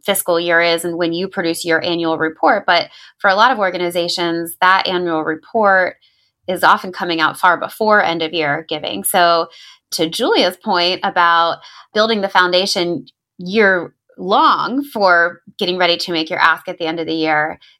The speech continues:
thinking about your annual report at whichever time you use it, or more than, more than once if you're using it throughout the year, you know, that's another way to do cultivation.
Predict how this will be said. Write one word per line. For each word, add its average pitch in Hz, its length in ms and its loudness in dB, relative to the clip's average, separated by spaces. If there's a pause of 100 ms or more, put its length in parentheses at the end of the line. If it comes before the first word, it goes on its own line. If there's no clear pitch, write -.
thinking 240 260 -4
about 196 400 4
your 175 200 -6
annual 202 340 -2
report 175 500 2
at 170 140 4
whichever 190 360 0
time 175 340 -2
you 170 100 -6
use 170 240 -6
it, 160 200 0
or 170 120 0
more 170 220 0
than, 165 200 -6 (140)
more 247 180 0
than 180 140 -2
once 165 240 0
if 175 160 -8
you're 170 80 0
using 165 380 -2
it 160 260 0
throughout 165 240 2
the 175 60 -8
year, 160 420 -2
you - 160 -10
know, 151 100 -2
that's 180 280 0
another 185 420 0
way 170 180 0
to 160 200 -4 (120)
do 170 160 -4
cultivation. 165 960 -2